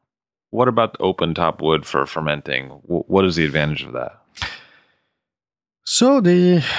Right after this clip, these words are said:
Speaker 2: um, it's a way that it permits us to, to be very, very, very, to, it permits us to be very close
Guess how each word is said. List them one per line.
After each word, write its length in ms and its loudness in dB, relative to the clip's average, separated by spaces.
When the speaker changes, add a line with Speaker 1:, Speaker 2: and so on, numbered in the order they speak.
Speaker 2:
um, 480 2
it's 280 -2
a 100 2
way 300 2
that 260 0
it 240 -6
permits 460 2
us 320 2
to, 400 -2
to 80 -18
be 160 -2
very, 320 0
very, 420 -2
very, 300 2
to, 180 -4
it 80 0
permits 400 2
us 160 2
to 100 -6
be 120 2
very 220 2
close 420 -2